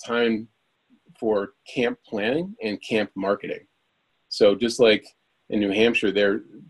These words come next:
they bring the leaders and the students into their end of year things, just like you can bring them into planning for, for tailgates and, and ministering to teams on their,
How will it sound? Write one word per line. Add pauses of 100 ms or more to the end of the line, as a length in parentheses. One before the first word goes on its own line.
they
bring
the
leaders
and
the
students
into (320)
their
end
of
year
things,
just
like
you
can
bring
them
into
planning
for, (600)
for (200)
tailgates
and,
and
ministering
to
teams
on
their,